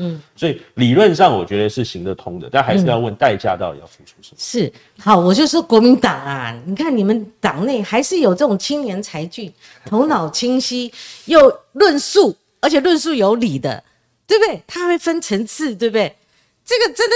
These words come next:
Speaker 1: 讲的真的非常好的，还是有人才的嘛，<laughs> 是吧？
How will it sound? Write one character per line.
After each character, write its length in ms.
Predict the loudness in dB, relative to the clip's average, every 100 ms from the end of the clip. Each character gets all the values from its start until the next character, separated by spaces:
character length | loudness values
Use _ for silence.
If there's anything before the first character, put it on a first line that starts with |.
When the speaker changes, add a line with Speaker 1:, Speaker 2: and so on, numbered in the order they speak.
| -2
Speaker 1:
讲 240 | -2 -2
的 80 | -2
真 120 | -2 -4
的 80 |
非 200 | -4 -4
常 200 | -4 -6
好 240 | -4 -2 -2
的， 160 | -4
还 140 | -4 -4
是 140 | 0
有 120 | 2
人 220 | 2 -2 -2
才 240 | -6 -4
的 80 | -2
嘛， 180 | -2 -4 _ _ -20
<laughs> 320 | -20 -18 -14 -6
是 240 | 2 4
吧？ 260 | 4 -2